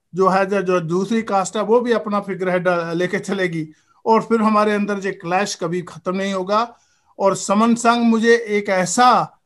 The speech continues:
सिंबल दिखाई दे रहा है जो, जो ये, अ, कास्ट को भी खत्म करेगा,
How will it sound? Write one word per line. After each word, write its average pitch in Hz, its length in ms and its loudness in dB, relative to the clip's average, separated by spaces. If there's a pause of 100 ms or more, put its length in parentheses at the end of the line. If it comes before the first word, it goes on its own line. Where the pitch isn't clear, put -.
सिंबल 196 400 0
दिखाई 190 300 0
दे 175 160 0
रहा 151 460 0
है 196 220 -6 (680)
जो, 240 540 2
जो 202 340 4
ये, 208 360 2 (380)
अ, 170 120 -4
कास्ट 170 420 -2
को 240 140 2
भी 240 100 -2
खत्म 233 320 -4
करेगा, 240 520 -2